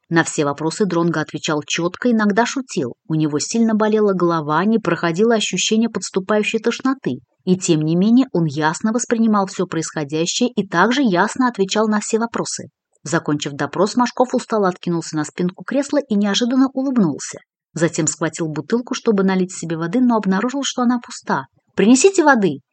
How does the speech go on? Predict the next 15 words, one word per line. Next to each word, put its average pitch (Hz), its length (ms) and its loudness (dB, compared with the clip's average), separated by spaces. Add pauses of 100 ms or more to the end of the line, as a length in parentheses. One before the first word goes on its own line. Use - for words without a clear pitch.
(220)
крикнул 185 380 2
он 165 100 0
куда-то 170 340 -2
в - 40 -8
сторону. 143 460 -4 (300)
«А 156 120 2
вот 143 260 -6
это 190 300 0
ошибка», 262 640 -2
заметил 170 480 0
Дронго, 208 340 2
морщась 196 460 2
от 196 80 -6
головной 190 380 0
боли. 147 320 -2